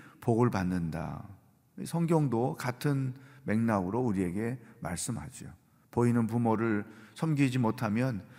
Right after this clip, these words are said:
보이지 않는 하나님을 어떻게 섬기겠는가?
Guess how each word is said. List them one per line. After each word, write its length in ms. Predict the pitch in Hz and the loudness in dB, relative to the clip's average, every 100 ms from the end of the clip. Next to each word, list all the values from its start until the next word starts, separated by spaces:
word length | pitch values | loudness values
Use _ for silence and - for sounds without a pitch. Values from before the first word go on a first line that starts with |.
| - - | -20 2
보이지 280 | 143 151 156 | 6 6 6
않는 180 | 143 143 | 4 0
하나님을 600 | 147 143 123 135 143 139 - | 2 2 4 2 0 -4 -2
어떻게 400 | 123 123 180 180 | -2 0 0 0
섬기겠는가? 880 | 165 185 165 139 98 92 87 95 | -2 -2 0 -2 -2 -4 -6 -10